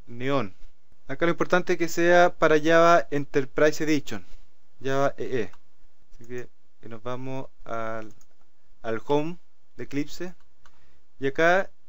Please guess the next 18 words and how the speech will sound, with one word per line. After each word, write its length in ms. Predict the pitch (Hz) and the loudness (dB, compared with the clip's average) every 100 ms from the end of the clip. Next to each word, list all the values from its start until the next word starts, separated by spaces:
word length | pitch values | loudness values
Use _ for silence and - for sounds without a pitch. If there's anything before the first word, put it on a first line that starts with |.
| - - - - - - - - | -12 -12 -14 -14 -14 -14 -10 -6
a 340 | 131 147 147 - | -2 0 -2 -4
descargar 680 | 127 139 139 131 151 170 - - - - - - - - - - | -8 -4 -4 0 2 0 -2 -10 -12 -12 -12 -12 -12 -12 -12 -4
otros 640 | 135 151 - 160 160 - - - | 0 0 0 -2 0 -2 -2 2
package. 460 | 160 - 107 - - - - - - - - - - - - - - - - - | 2 2 -4 -6 -8 -10 -12 -12 -12 -12 -12 -12 -12 -12 -12 -12 -12 -10 -8 -6
Otros 240 | 131 139 | -6 -6
package. 480 | - 139 110 - - - - - - - - - - - - - - - - - - - - | -4 -4 -4 -6 -8 -10 -10 -10 -10 -8 -8 -8 -10 -12 -14 -14 -14 -14 -14 -14 -14 -10 -4
Acá 220 | 135 170 | 4 4
descargan, 540 | 180 175 170 190 196 - | 6 4 4 2 0 -2
bueno, 180 | 139 | -2
por 140 | 127 131 | -2 -2
defecto 380 | 131 160 - 165 | -2 -4 -4 -6
está 300 | - 156 160 | -2 -2 -2
el 300 | - 139 131 | -2 -4 -4
installer, 440 | 135 175 131 98 - - - | -2 0 0 -2 -4 -8 -8
¿ya? 260 | 127 139 151 - | -8 -6 -6 -6
Pero 140 | 131 | -6
yo 180 | 127 139 | -4 -2
recomiendo 720 | 143 139 135 143 143 156 156 | -2 -2 -2 -2 -2 -2 -4